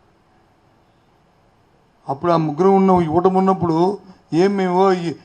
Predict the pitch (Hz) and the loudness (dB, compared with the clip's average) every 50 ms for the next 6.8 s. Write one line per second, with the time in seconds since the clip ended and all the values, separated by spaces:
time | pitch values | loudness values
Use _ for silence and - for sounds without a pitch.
0 | _ _ 165 175 170 165 160 151 156 - 196 185 190 190 180 160 135 175 180 175 | _ _ -6 -4 -4 -4 -4 -4 -4 -6 -4 -4 -4 -6 -8 -6 -4 -2 -2 0
1 | 170 196 180 180 180 180 175 165 - - - - _ 170 170 165 190 185 - 180 | 0 0 0 0 0 -2 -2 -2 -6 -12 -20 -12 _ -8 -2 -2 -2 -2 -2 -6
2 | 165 165 190 190 185 - - _ _ _ _ 135 147 180 196 190 170 175 156 147 | -6 -6 -8 -8 -8 -10 -14 _ _ _ _ -4 -2 -2 -2 -2 -2 -4 -4 -4
3 | 127 - - _ _ _ _ _ 160 170 196 208 202 185 160 - - - - - | -6 -10 -14 _ _ _ _ _ -6 -4 -2 2 4 4 4 4 -2 -8 -18 -20
4 | _ _ _ _ _ _ _ _ _ - 156 151 - 202 196 190 190 196 196 196 | _ _ _ _ _ _ _ _ _ -4 -4 0 0 0 2 2 4 2 2 2
5 | 202 202 202 220 226 220 208 190 170 - - _ _ 208 190 196 190 - 190 180 | 2 0 -2 -2 -2 -2 -2 -4 -6 -8 -16 _ _ -2 0 0 2 4 4 4
6 | 190 190 202 190 180 180 196 196 196 208 233 240 226 202 190 190 | 4 4 0 -4 0 -2 -2 -2 0 -6 -8 -8 -8 -10 -12 -14